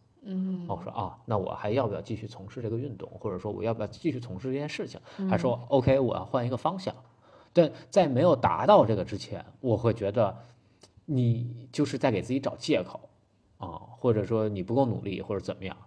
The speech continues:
Speaker 2: 就是你应该达到这样的一个水平，然后你才有资格说我要不要做出选择，我要进一步或者怎么样。啊，就我觉得我今年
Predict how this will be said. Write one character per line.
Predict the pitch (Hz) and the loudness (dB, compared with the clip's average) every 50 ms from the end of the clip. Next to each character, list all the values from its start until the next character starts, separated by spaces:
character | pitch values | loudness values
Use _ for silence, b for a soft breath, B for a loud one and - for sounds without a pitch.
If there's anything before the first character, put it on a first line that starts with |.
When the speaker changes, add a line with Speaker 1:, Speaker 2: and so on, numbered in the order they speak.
| _ _ _ | _ _ _
Speaker 2:
就 | _ - 101 | _ -8 -6
是 | 90 98 90 - B B B B B | -4 -4 -6 -8 B B B B B
你 | B 110 104 101 | B -4 -2 0
应 | 113 123 | 0 0
该 | 131 135 135 139 139 135 139 | 2 2 2 2 2 0 -2
达 | 120 - - - - 101 127 | -4 -4 -6 -4 -2 2 4
到 | 165 156 131 | 6 6 6
这 | 117 120 | 6 4
样 | 107 98 92 92 | 4 2 0 -4
的 | 92 87 | -6 -8
一 | 87 95 92 | -8 -10 -8
个 | 95 92 87 87 82 - - - | -8 -6 -6 -6 -8 -10 -12 -16
水 | - - - 76 | -10 -6 -6 -6
平， | - - - 98 - - | -4 -6 -8 -8 -8 -8
然 | 92 87 | -8 -4
后 | - 139 131 | -2 -2 0
你 | 113 95 - | 0 -2 -4
才 | - - - 101 | -6 -8 -6 -4
有 | 127 131 - | -2 -2 -4
资 | - - 147 160 160 | -6 -6 -6 -6 -4
格 | - 110 - - 101 | -4 -6 -10 -10 -12
说 | - - 95 - | -12 -10 -10 -10
我 | - 101 95 92 | -8 -8 -6 -4
要 | 95 110 117 | -4 -2 -2
不 | 110 107 | -2 -4
要 | 95 85 | -6 -6
做 | - 107 90 | -6 -10 -10
出 | - 104 98 | -10 -10 -12
选 | - - - - | -10 -12 -12 -12
择， | - - 101 | -14 -14 -10
我 | 101 95 | -10 -10
要 | 85 85 | -10 -10
进 | - - 165 131 | -8 -8 -8 -8
一 | 92 | -8
步 | 90 - 101 87 | -10 -14 -14 -14
或 | 90 92 | -14 -14
者 | |
怎 | - - | -16 -16
么 | - 98 | -16 -18
样。 | 92 - b b b b b b b b b b | -18 -18 b b b b b b b b b b
啊， | 95 92 - B B B | -16 -16 -16 B B B
就 | - 139 | -2 0
我 | 127 110 98 | 2 2 2
觉 | - - 110 | 2 0 0
得 | 117 156 151 131 | 2 4 4 4
我 | 131 127 117 107 98 95 | 2 0 0 -2 -2 -2
今 | - - 151 160 | -2 -2 -2 0
年 | 147 120 101 90 87 92 | 2 2 0 0 -2 -4